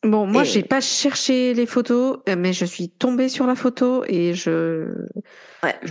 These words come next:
Speaker 1: j'aurais préféré pas tomber sur la photo.
Speaker 2: Non,
Speaker 1: Mais
Speaker 2: franchement, elle est hardcore.
Speaker 1: C'est vraiment hardcore parce que tu, tu comprends plus ou moins tout ce que tu vois, quoi. À, à quelques
Speaker 2: Et
Speaker 1: détails près, tu comprends tout.
Speaker 2: C'est ça. Alors, en fait, son corps avait été, euh, pratiquement écorché jusqu'à l'os.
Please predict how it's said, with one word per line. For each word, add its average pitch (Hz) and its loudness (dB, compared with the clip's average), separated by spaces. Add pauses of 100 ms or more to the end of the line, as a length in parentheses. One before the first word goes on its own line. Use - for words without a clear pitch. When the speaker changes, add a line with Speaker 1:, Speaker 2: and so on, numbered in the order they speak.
(100)
Speaker 1:
j'aurais 185 0
préféré 185 0
pas 170 -4
tomber - -4
sur - -6
la - -2
photo. - -8 (300)
Speaker 2:
Non, 208 4
Speaker 1:
Mais 180 4
Speaker 2:
franchement, 233 0
elle 202 0
est 175 0
hardcore. - -6 (440)
Speaker 1:
C'est - -2
vraiment 233 2
hardcore 226 0
parce 214 0
que - -2
tu, 226 0
tu - -2 (280)
comprends 220 2
plus 214 0
ou 196 4
moins 185 0
tout 190 -4
ce - -4
que 190 -2
tu 175 -2
vois, 120 0
quoi. - -6 (600)
À, 202 0
à 196 0
quelques 202 0
Speaker 2:
Et 208 2
Speaker 1:
détails 185 -2
près, 185 -2
tu - -8
comprends - -4
tout. - -14 (340)
Speaker 2:
C'est 190 -2
ça. 190 -2
Alors, 175 0
en 196 0
fait, 220 -2
son 196 -2
corps 240 0
avait 180 -2
été, 175 -2
euh, 160 -2
pratiquement 196 -4
écorché 185 -2
jusqu'à 165 -4
l'os. 185 -4